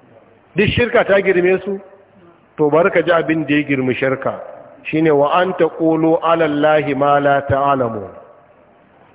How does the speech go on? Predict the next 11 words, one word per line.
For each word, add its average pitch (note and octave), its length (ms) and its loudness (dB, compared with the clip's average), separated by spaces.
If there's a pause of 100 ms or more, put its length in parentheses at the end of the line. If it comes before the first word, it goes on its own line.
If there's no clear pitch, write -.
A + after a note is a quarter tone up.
(280)
Yin D#3 240 0 (160)
magana D#3 640 2 (320)
cikin F3 420 -2
addini D3+ 600 0
da B2+ 140 0
jahilci C#3+ 760 -2 (560)
gara D3+ 360 2
shirka D3 400 -2
da F#2+ 140 -12
shi. - 140 -18 (1200)
Shirka F#3+ 400 0